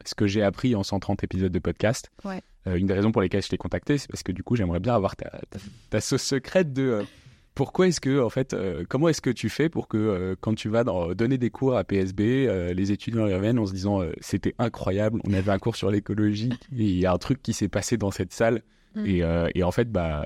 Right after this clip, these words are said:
Speaker 1: euh, j'aimerais bien répliquer ce genre de choses. Je veux pas te voler tes idées, mais
Speaker 2: Je peux
Speaker 1: expli-,
Speaker 2: partager,
Speaker 1: ex-,
Speaker 2: mais si t'es, si t'es sympa.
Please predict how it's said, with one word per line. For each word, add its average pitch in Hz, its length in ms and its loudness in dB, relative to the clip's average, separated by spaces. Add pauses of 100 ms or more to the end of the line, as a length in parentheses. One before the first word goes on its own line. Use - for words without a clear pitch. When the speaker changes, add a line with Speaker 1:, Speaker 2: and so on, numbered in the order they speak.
Speaker 1:
euh, 71 240 -6
j'aimerais 95 320 0
bien 123 180 2
répliquer 110 460 0
ce 117 120 0
genre 98 160 2
de 92 120 0
choses. 131 320 0
Je 90 100 -6
veux 90 60 -2
pas 110 100 2
te 110 80 -6
voler 117 220 2
tes 104 100 -2
idées, 120 380 2
mais 104 140 2
Speaker 2:
Je 95 100 -2
peux - 380 -10
Speaker 1:
expli-, 202 280 0
Speaker 2:
partager, 214 520 0
Speaker 1:
ex-, 170 100 -4
Speaker 2:
mais 180 100 0
si - 160 -4
t'es, 247 380 -2
si - 160 -4
t'es 247 120 4
sympa. 208 480 -2